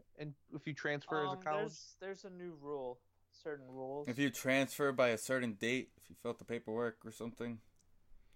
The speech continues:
Speaker 2: Yeah,
Speaker 1: You,
Speaker 2: something
Speaker 1: you can
Speaker 2: like
Speaker 1: play?
Speaker 2: Yeah.
Speaker 1: Okay. 'Cause, like, this whole taking the job for a month thing is ridiculous.
Speaker 2: Well, it's,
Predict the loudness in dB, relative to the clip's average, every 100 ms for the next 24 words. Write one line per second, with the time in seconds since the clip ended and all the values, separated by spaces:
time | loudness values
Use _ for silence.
0 | -20 _ _ -6 -6 -6 -10 -12 -4 -4
1 | -2 0 2 2 2 -4 -16 -20 -4 0
2 | 2 0 -6 _ _ _ _ -6 -6 -4
3 | -6 -10 -20 -20 -20 0 0 4 2 0
4 | -10 -20 -20 -20 -20 -20 -8 -4 -2 0
5 | 0 0 -2 -2 -6 -6 0 0 0 -6
6 | -8 -8 -10 -12 -18 -16 -14 -18 -18 -20
7 | -20 -16 -14 -14 -18 -20 -20 -20 -20 -20
8 | _ 2 4 4 2 -2